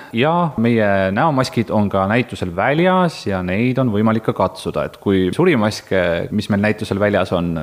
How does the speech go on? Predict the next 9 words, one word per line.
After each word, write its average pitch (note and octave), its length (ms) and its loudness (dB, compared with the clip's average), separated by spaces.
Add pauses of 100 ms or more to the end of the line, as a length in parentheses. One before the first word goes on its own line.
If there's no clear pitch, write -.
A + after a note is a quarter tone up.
katsuda - 400 -4
ei - 80 -4
saa, E3 440 0
siis - 340 -10 (240)
meie G2+ 320 2
endi B2 340 2 (140)
näomaske G#2 760 0
võivad G2 300 0
kõik - 320 -2